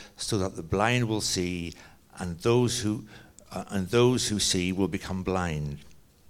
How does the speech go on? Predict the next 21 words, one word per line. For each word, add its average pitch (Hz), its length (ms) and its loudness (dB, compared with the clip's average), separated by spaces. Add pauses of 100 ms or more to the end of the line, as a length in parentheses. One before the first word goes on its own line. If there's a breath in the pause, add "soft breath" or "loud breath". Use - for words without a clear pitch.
(420)
And 87 120 -8
the 76 40 -12
Pharisees 117 560 0
began 104 380 -4
to 98 100 -2
understand 87 760 -4 (300 loud breath)
that 78 120 -10
he 78 80 -8
was - 180 -8
talking 82 520 0 (260 loud breath)
about 80 320 -8
them. 76 460 -4 (800 loud breath)
And 95 120 -4
one 107 120 4
of 104 100 6
them 95 140 2
said, 95 500 4
"Are 123 100 -2
we 208 200 4
blind 156 440 4
too?" 123 520 8